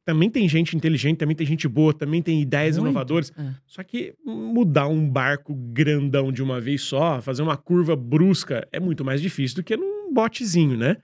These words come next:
Speaker 1: Num jet skizinho. Então, ah, ah, e nessa segunda fase, eles estão respeitando mais, vamos dizer assim, a cultura da startup pra que ela também contamine a empresa grande e não cause esses movimentos que a gente viu muitos. Compra uma startup incrível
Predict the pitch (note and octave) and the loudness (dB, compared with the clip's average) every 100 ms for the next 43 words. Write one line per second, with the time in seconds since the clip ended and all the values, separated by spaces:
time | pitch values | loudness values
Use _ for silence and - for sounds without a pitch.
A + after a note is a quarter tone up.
0 | _ - C#3 B2+ C3+ - - F3 C#3 D3+ | _ -4 0 0 -2 -4 2 4 6 2
1 | A#2+ D3+ G#3 - - _ - D3+ D3+ C#3 | 2 0 -2 -6 -20 _ -2 0 0 -4
2 | C3+ - C3 D#3 E3 - D3+ D3+ - C3 | -4 -4 -2 -2 -2 -2 2 0 0 -2
3 | D3 E3 C#3 C3 E3 E3 E3 - D#3 - | -2 -4 -4 -4 0 0 0 -2 -4 -4
4 | F3 A3+ F#3 D3+ C#3+ D3+ E3 C3 C3 B2 | -4 -2 -2 0 0 2 0 0 -2 -4
5 | B2 - C#3+ C#3 D3 B2 D3 D#3+ D3 C#3+ | -4 -2 -4 -2 -6 -2 -2 0 0 -2
6 | C3+ C3 C3+ - D3+ - D#3+ D3+ E3+ C#3 | -6 -6 -8 -6 -10 -6 -6 -6 -6 -2
7 | C#3+ A3 G#3+ G#3+ F3+ D#3 D3 D#3+ D#3+ D3+ | 0 0 -2 -4 -4 -2 0 0 0 -2
8 | C3 B2+ E3+ B2 C3 E3 - _ - C#3 | -2 0 0 0 0 -2 -8 _ -4 0
9 | E3 E3 D#3 E3+ E3 D#3+ E3 D#3 E3+ E3+ | 0 0 -2 0 -2 -2 0 0 2 2
10 | D#3 D#3+ D3+ D#3 C#3+ C#3 G#3 A#3 G3 F#3+ | 2 0 -6 -4 -2 2 2 2 6 8
11 | A3+ A#3 D#3+ - - _ _ _ _ E3+ | 8 6 4 -2 -16 _ _ _ _ -2
12 | B3 C4 A#3 A3+ G#3 A3+ A#3+ A#3 G#3+ G#3+ | 0 0 -2 -2 -2 -2 0 0 2 4
13 | G3+ A#3 | 4 2